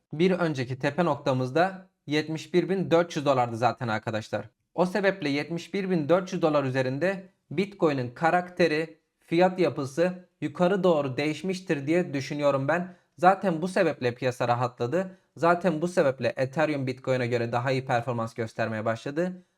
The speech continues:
Zaten bu sebeple altcoin'lere para girmeye başladı.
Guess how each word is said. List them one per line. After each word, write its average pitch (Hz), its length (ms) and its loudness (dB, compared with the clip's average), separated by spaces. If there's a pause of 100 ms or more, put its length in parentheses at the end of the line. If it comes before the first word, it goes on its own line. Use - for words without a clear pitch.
(120)
Zaten 165 520 2
bu 180 80 0
sebeple 156 540 0 (320)
altcoin'lere 131 640 2
para 120 220 0
girmeye 113 360 -2
başladı. 107 480 -6